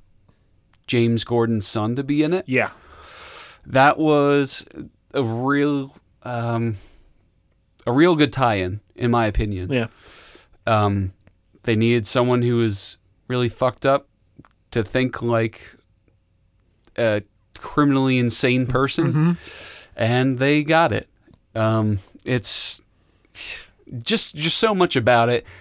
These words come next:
Speaker 1: Everything fit together. There was no element of the story to me that seemed like, "Huh, that's, that's,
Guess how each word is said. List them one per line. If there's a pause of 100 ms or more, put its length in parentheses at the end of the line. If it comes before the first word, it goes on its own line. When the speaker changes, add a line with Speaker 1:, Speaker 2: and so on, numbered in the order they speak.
(220)
Speaker 1:
Everything
fit
together. (240)
There
was
no
element
of
the
story
to
me (600)
that
seemed
like,
"Huh, (440)
that's,
that's,